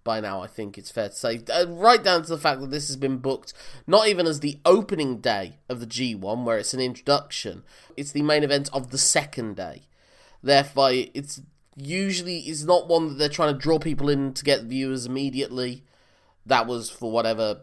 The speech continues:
main evented the previous day. I don't know which one that was. Maybe Will Ospreay was doing that. I'm not sure.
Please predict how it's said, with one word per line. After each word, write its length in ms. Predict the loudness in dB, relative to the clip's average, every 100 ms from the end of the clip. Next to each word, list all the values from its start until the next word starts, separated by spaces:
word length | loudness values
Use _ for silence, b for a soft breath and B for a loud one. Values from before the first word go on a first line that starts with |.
| -6
main 240 | -4 -4
evented 400 | -4 -6 -8 -12
the 80 | -12
previous 480 | -10 -8 -8 -8 -4
day. 180 | -2
I 40 | -2
don't 120 | -6
know 80 | -8
which 160 | -10
one 120 | -10 -8
that 100 | -6
was. 220 | -8 -6
Maybe 180 | -8 -8
Will 180 | -6
Ospreay 500 | -6 -8 -10 -4 -4
was 140 | -6 -10
doing 320 | -10 -10 -6
that. 200 | -6 -6 -10
I'm 120 | -16
not 140 | -16
sure. 320 | -12 -6 -4